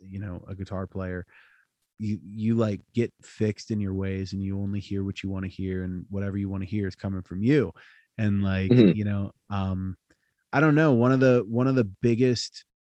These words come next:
Speaker 1: values that I think, uh, my friends have added to me as a musician is the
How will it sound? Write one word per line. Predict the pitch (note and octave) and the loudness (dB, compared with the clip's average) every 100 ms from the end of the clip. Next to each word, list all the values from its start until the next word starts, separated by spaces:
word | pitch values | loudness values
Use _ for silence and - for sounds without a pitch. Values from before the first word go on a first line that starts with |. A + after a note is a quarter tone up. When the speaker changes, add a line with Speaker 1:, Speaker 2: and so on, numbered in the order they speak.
| _ - | _ -16
Speaker 1:
values | G2 A2 G#2 A#2+ A2 G#2+ G2+ - | -2 0 2 2 2 0 -2 -2
that | A2 | -2
I | G2+ | -2
think, | - A2+ G#2+ G2+ _ _ _ | -4 -4 -2 -4 _ _ _
uh, | G2+ F#2+ | -6 -6
my | F#2 F2 | -6 -8
friends | - G#2+ C3 A2 G2+ | -4 0 0 -2 -4
have | G2 F#2+ | -6 -4
added | G2+ A2+ G#2+ F#2+ G2+ _ _ _ - | -4 -2 -2 -4 -14 _ _ _ -4
to | A#2 G#2+ G2+ G2+ - | 2 4 4 0 -4
me | A2+ G2+ G2+ G#2 G#2+ G#2+ | -6 -2 0 2 0 -2
as | G2+ F#2 | -4 -6
a | F#2+ | -4
musician | F#2+ F#2+ F#2+ G2+ - F#2+ F#2+ | -4 -4 -4 -6 -6 -6 -6
is | F#2+ F#2+ F#2 _ _ _ _ _ _ _ | -6 -8 -8 _ _ _ _ _ _ _
the | G2+ G#2+ G#2 | -2 -2 -2